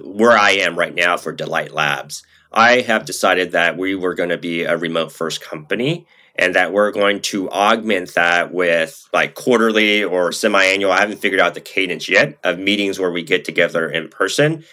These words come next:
where we do some training, and then we do some, you know, just team bonding, because I don't think video can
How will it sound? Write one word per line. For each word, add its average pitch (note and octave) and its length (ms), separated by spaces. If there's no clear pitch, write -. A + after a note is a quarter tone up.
where G2 240
we F2 340
do F2 380
some E2 220
training, B2+ 760
and E2+ 280
then F2 360
we F2 120
do F2 340
some, E2+ 300
you F2+ 100
know, D#2+ 60
just - 280
team G#2 280
bonding, G2+ 500
because F2+ 160
I - 80
don't F#2+ 240
think A2+ 420
video G2+ 360
can F2+ 160